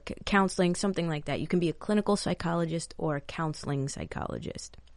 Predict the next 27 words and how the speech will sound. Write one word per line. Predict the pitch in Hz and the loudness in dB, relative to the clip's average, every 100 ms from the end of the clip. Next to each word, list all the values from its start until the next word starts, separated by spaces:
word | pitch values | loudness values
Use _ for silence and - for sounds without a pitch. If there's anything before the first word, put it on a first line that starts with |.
| - - - - - - - - - - - - - - | -20 -20 -20 -20 -18 -18 -20 -20 -20 -18 -18 -18 -16 2
Just | 185 - | 4 6
to, | 175 156 147 - - | 4 4 2 -4 -6
just | - 175 - | 2 2 4
so | 170 | 2
that | 156 143 - - | 2 0 -2 0
everybody's | 165 151 147 139 104 | 2 4 4 2 0
aware, | 127 139 - - - | 0 0 0 -6 -6
you | 165 151 | -2 0
know. | 139 151 - - - - | 0 -2 -6 -12 -14 2
Um, | 160 147 127 - - | 6 6 4 0 8
if | 208 - | 8 8
you | 220 | 4
don't | 185 202 202 - | 8 10 10 8
want | 156 | 6
medication | 196 190 190 208 196 208 | 6 6 6 4 4 4
and | 190 | 4
you | |
want | 180 - | 2 0
talk | - 185 - | 2 0 2
therapy, | - 175 202 226 240 247 - - - - | 4 6 6 6 6 4 -2 -18 -12 6
then | 185 180 175 175 175 - - - - | 8 10 8 6 4 0 -10 -20 -4
a | 170 | -2
psychologist | - 170 - - 180 208 196 214 208 - - | 2 0 0 4 8 8 10 10 8 4 2
or | 165 143 | 4 6
a | |
therapist, | - - 185 185 190 202 202 - - | 2 4 8 10 12 10 10 2 0
a, | 165 156 | 2 2